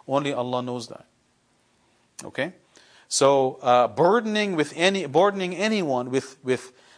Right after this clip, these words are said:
with being correct in reality is burdening them with something that is beyond their capacity.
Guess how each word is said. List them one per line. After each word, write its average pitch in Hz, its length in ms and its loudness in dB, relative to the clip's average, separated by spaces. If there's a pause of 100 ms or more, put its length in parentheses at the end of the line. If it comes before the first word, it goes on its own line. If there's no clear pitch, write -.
with 123 260 0
being 160 240 0
correct 165 600 0
in 185 160 0
reality 151 720 0 (920)
is 120 220 0
burdening 190 580 0
them 160 220 2
with 131 100 -4
something 190 520 -2
that 143 100 2
is 120 120 -4
beyond 151 380 0
their 147 80 2
capacity. - 680 -8